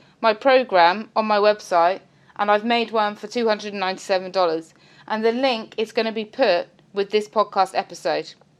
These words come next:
So all you have to do is click on the special link with this podcast episode,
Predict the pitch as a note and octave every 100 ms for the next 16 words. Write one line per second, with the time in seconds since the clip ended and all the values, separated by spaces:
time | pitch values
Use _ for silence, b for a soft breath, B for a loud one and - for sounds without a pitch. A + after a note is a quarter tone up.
0 | _ A#3 C#4 C#4+ C#4 C4 A#3+ A3+ G3 -
1 | B3+ A3+ A3+ G#3+ - A3 G#3+ G#3 G3+ F3
2 | F#3 F#3 - G#3 - F#3+ F#3+ - F3 -
3 | E3 D#3+ E3